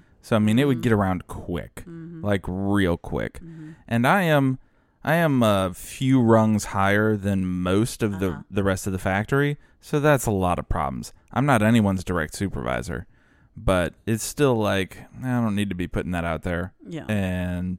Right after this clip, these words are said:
Speaker 1: I'm just not gonna. I'm not gonna. Have I seen people on the apps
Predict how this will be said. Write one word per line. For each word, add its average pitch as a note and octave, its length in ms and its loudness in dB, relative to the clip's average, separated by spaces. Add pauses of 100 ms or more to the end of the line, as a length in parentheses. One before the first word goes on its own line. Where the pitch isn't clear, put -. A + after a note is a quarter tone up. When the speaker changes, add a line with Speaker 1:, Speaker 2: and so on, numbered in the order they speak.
(120)
Speaker 1:
I'm C#3+ 180 -6
just D#3 160 -10
not D#3+ 140 -6
gonna. C#3+ 200 -8 (280)
I'm C#3 100 -4
not C3+ 140 -6
gonna. B2 220 -2 (520)
Have G#2+ 300 0
I G#2 140 2
seen G#2+ 840 0
people A2 460 0
on G2+ 240 2
the F#2+ 160 -2
apps G2 540 -4